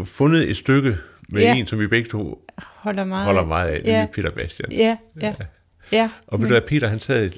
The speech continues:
Speaker 1: lige præcis
Speaker 2: Nå.
Speaker 1: bagved dig i stolen
Speaker 2: Nå.
Speaker 1: her, ikke? Og så havde han sin, ja, den var ikke udgivet endnu, Bastians ballader. Han,
Speaker 2: Nej.
Speaker 1: det var, det var, han var, han var syg på det
Speaker 2: Ja.
Speaker 1: tidspunkt, men han, de var ikke udgivet endnu. Og så, øh, så havde han sådan et fortryk med.
Speaker 2: Ja.
Speaker 1: Så, og,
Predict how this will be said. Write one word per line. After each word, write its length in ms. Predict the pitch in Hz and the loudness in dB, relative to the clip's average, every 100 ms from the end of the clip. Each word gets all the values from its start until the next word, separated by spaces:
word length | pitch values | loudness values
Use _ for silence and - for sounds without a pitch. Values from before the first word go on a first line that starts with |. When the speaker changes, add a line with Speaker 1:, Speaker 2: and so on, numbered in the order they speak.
| - 110 | -14 -8
Speaker 1:
lige 140 | 156 196 | -6 -4
præcis 340 | 190 170 156 | -2 -2 -2
Speaker 2:
Nå. 40 | - | 2
Speaker 1:
bagved 320 | 123 95 95 | 2 2 0
dig 140 | 92 85 | -2 -4
i 60 | - | -8
stolen 360 | 214 98 95 92 | -2 0 0 0
Speaker 2:
Nå. 60 | |
Speaker 1:
her, 100 | 92 | -2
ikke? 320 | - 107 120 - | -2 -4 -6 -8
Og 100 | 98 | -6
så 120 | 139 | -2
havde 320 | 147 135 147 | -2 -2 -2
han 160 | 143 123 | -2 -4
sin, 300 | - 120 113 - - - - - | -6 -6 -6 -16 -20 -20 -20 -6
ja, 120 | - 104 | -4 2
den 120 | 123 | 4
var 80 | 123 | 4
ikke 120 | 147 | 4
udgivet 380 | 165 180 147 107 | 2 0 0 0
endnu, 240 | 101 127 139 _ - | 0 -2 -4 _ -2
Bastians 500 | 120 117 110 95 - | 0 0 -2 -4 -2
ballader. 480 | 98 85 87 107 98 | -2 0 -2 -2 -4
Han, 140 | 101 | -4
Speaker 2:
Nej. 320 | 98 - 226 | -2 0 2
Speaker 1:
det 100 | 233 | 2
var, 60 | 98 | -2
det 200 | - 92 | -4 -4
var, 180 | 92 82 | -4 -4
han 140 | 90 | -4
var, 160 | 107 120 | -2 -2
han 200 | 98 76 | -4 -4
var 80 | |
syg 300 | 87 185 185 - | -4 -2 -2 -2
på 80 | - | -6
det 80 | 113 | -2
Speaker 2:
Ja. 40 | 240 | 2
Speaker 1:
tidspunkt, 200 | 233 233 | 2 2
men 60 | 78 | -2
han, 140 | 98 | -6
de 80 | 107 | -2
var 40 | 98 | 0
ikke 160 | 127 | 0
udgivet 380 | 147 156 151 110 | 0 0 2 2
endnu. 160 | 101 123 156 - - - - | 4 2 0 -4 -8 -16 -10
Og 160 | - 101 | -2 0
så, 320 | - 131 123 | 4 4 4
øh, 280 | 107 95 82 | 4 4 2
så 160 | - | 0
havde 220 | 123 123 113 | 0 0 0
han 120 | 107 | -2
sådan 160 | - 104 | -4 -6
et 60 | |
fortryk 560 | - - 113 - 82 80 | -6 -4 -6 -4 -8 -4
med. 200 | 87 101 - - - | -2 -2 -6 -14 -4
Speaker 2:
Ja. 180 | 220 214 | -2 -2
Speaker 1:
Så, 120 | 180 | 0
og, 380 | 87 90 85 | -2 -2 -4